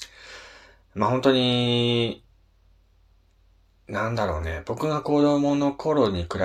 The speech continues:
べると明らかにね、えー、気温とか季節もそうだし、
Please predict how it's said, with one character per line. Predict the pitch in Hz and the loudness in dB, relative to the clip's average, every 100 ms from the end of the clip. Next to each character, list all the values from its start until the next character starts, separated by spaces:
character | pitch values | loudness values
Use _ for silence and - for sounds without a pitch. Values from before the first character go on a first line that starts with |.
| 90 | -2
べ | 90 | -2
る | 92 85 | -6 -6
と | 85 85 | -6 -4
明 | - 123 202 | -4 -2 0
ら | 185 | 0
か | 127 80 | 0 -4
に | 71 76 | -8 -8
ね、 | 85 82 _ _ - - - - | -10 -10 _ _ -20 -20 -20 -8
え | 90 87 82 80 80 80 - | -4 -2 -2 -2 -4 -4 -6
ー、 | |
気 | - 123 | -2 0
温 | 123 123 120 113 113 110 110 | 0 -2 -4 -6 -8 -8 -8
と | 113 | -4
か | 82 78 | -4 -4
季 | - | -6
節 | - 147 - 104 95 | -4 -4 -6 -4 -4
も | 82 78 73 71 65 64 - | -2 -4 -6 -8 -10 -12 -12
そ | - 85 | -8 -8
う | |
だ | 78 | -6
し、 | 76 - 78 76 - | -8 -10 -12 -14 -16